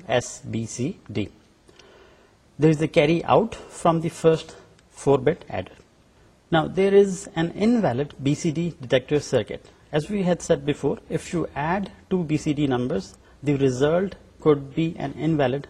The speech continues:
B C D number, that is, numbers ranging from ten to fifteen. So, the output is connected to the invalid B C D detector circuit. Similarly, the carry out from the first four bit adder is also connected to the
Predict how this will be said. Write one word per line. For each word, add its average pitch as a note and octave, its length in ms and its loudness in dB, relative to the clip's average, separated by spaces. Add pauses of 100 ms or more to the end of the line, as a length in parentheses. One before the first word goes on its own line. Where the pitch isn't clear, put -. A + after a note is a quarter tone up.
(120)
B A#2 120 -4
C A#2+ 140 -6
D C#3 120 -6
number, D#3+ 320 0 (160)
that A#2+ 260 -4
is, B2+ 200 -6 (360)
numbers B2 360 0
ranging A2+ 380 -6
from B2+ 300 -4 (300)
ten A#2 300 -2
to B2 160 -6 (160)
fifteen. - 440 -8 (640)
So, - 320 2 (300)
the D#3 260 -2
output F#3 600 0 (320)
is E3 400 -2
connected D3+ 500 -2
to D#3 100 -2
the E3+ 200 -6 (200)
invalid D3 600 0
B B2+ 100 -2
C C3+ 160 -4
D C3+ 120 -2
detector B2 400 -4
circuit. E3+ 460 -4 (460)
Similarly, D#3+ 640 0
the D#3 160 -4
carry F3 420 0
out G3+ 380 0
from - 460 -2
the C#3+ 80 -4
first - 380 0
four C#3 300 2
bit C3 220 2
adder A#2+ 260 0
is C#3 160 -4
also C3 300 0
connected B2 420 -4
to B2+ 80 -2
the F#3 160 -6